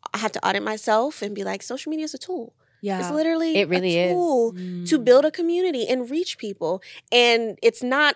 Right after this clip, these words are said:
Speaker 1: all these things that we're hyping it up to be. And I think that's necessary for people to just take a moment
Speaker 2: Mm.
Speaker 1: and be like, "Why am I doing this?"
Speaker 3: Yeah.
Speaker 2: And I,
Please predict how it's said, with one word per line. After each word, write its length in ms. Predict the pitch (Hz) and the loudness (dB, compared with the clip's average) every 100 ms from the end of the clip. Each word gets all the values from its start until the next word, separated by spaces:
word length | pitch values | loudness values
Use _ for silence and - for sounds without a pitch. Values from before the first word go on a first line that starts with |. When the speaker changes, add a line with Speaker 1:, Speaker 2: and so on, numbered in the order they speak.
| - | 2
Speaker 1:
all 140 | 240 | 0
these 200 | 220 220 | 0 -6
things 180 | 190 233 | -4 -4
that 100 | 202 | -4
we're 100 | 202 | -2
hyping 260 | 214 208 196 | -2 -2 -4
it 60 | |
up 100 | 190 | -6
to 100 | - | -8
be. 300 | 185 175 135 | -10 -6 -6
And 260 | 131 160 165 - | -6 -6 -10 -8
I 80 | 214 | -6
think 220 | 214 196 | -6 -4
that's 200 | 175 - | -4 -4
necessary 440 | 180 - - 165 | -10 -8 -4 -4
for 140 | 185 - | -4 -10
people 220 | 226 214 | -10 -6
to 60 | 185 | -6
just 280 | 170 185 190 | -6 -8 -6
take 140 | 202 | -6
a 40 | 247 | -4
moment 340 | 254 254 262 | -6 -6 -8
Speaker 2:
Mm. 40 | 180 _ _ _ - | -12 _ _ _ -10
Speaker 1:
and 100 | 220 | -4
be 60 | |
like, 140 | 196 196 | -2 -2
"Why 180 | 233 339 | -6 -8
am 80 | 359 | -8
I 40 | |
doing 200 | 359 359 | -8 -8
this?" 420 | 392 381 - _ _ _ _ _ _ _ - | -10 -12 -18 _ _ _ _ _ _ _ -10
Speaker 3:
Yeah. 340 | 139 131 139 127 _ _ - - - - | -6 -6 -6 -8 _ _ -20 -20 -16 -6
Speaker 2:
And 160 | 254 | -2
I, 160 | 262 254 | 0 -2